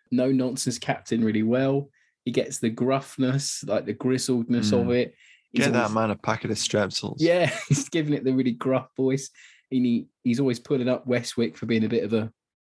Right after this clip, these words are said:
Speaker 1: bit of a dreamer, you know, a bit of a family man. He's always like, "You listen to my orders." He's proper, like, gruff. Um,
Speaker 2: <laughs>
Speaker 1: but you get some, uh, really sort of good action-y bits. So there's a, at the start of the movie, they drop in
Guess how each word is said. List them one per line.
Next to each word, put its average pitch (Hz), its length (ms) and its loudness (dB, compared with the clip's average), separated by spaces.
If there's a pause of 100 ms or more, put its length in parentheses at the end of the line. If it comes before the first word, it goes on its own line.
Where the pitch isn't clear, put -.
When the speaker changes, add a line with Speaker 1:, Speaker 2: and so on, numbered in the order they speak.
(440)
Speaker 1:
bit - 120 0
of 120 60 -2
a 120 60 0
dreamer, 113 560 2
you 127 100 2
know, 110 80 -2
a 107 40 -4
bit 117 120 0
of 110 80 -4
a 113 40 -4
family 117 460 2
man. 110 300 0
He's 110 120 -2
always 113 140 -8
like, 110 140 -6 (400)
"You 135 140 0
listen - 260 0
to 151 100 -2
my 98 220 2
orders." 82 480 -4 (480)
He's 123 160 0
proper, 127 260 0
like, 113 280 2
gruff. 113 360 0 (680)
Um, 127 260 4 (140)
Speaker 2:
<laughs> - 160 -16
Speaker 1:
but 156 100 0
you 180 140 -2
get 190 260 -2
some, 175 380 -4
uh, 151 160 2 (120)
really 180 380 -2
sort 131 320 -2
of 127 80 -10
good 135 260 0
action-y 110 640 -2
bits. - 340 -2
So 123 160 2
there's 135 220 2
a, 139 240 2
at 117 60 -6
the 135 80 -4
start 196 220 -2
of 120 60 -8
the 127 60 0
movie, 120 300 2
they 101 100 0
drop 147 300 -2
in 101 260 0